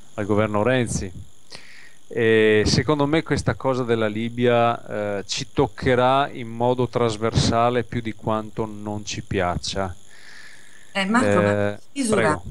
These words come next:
Speaker 2: riusciremo, eh, in che misura, mm, eh, saremo coinvolti? Cioè, parlando proprio di numeri, no?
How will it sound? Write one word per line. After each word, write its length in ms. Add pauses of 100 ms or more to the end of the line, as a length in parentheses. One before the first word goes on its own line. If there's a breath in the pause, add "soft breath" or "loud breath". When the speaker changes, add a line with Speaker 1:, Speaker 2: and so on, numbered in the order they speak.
(100)
Speaker 2:
riusciremo, 720
eh, 160
in 180
che 160
misura, 680
mm, 400
eh, 360
saremo 580
coinvolti? 840
Cioè, 320 (120)
parlando 360
proprio 280
di 100
numeri, 460
no? 300